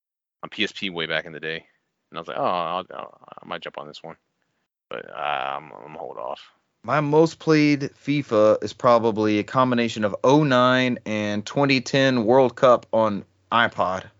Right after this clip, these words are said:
Speaker 2: I had an iPod Touch, and I played the shit out of that game. I was so freaking good. I think Spain won that World Cup, and that was my team. I've not touched it in, what, thirteen years?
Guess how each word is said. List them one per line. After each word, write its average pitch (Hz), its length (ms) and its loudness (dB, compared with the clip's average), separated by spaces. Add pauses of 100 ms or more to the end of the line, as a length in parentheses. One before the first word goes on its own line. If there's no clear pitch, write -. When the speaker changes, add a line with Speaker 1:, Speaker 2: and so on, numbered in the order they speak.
Speaker 2:
I 107 40 0
had 107 120 2
an 104 140 -6
iPod 117 500 0
Touch, 104 380 -2
and 98 100 -8
I 101 120 -4
played 101 380 -6
the 104 160 -8
shit - 560 -6
out 87 160 -2
of 87 80 -4
that 87 160 -4
game. 87 240 -8
I 101 120 0
was 95 140 -2
so 117 380 0
freaking 87 440 -6
good. 80 300 -6 (880)
I 104 100 0
think 151 280 0
Spain 127 440 0
won 165 180 4
that 170 160 6
World 175 240 4
Cup, 196 220 6
and 107 100 -2
that 113 120 4
was 101 100 -4
my 104 160 -2
team. 101 460 -6 (2750)
I've 95 480 0
not 98 340 0
touched - 240 -2
it 113 100 4
in, 107 120 0
what, 98 240 0
thirteen 113 360 0
years? 123 360 0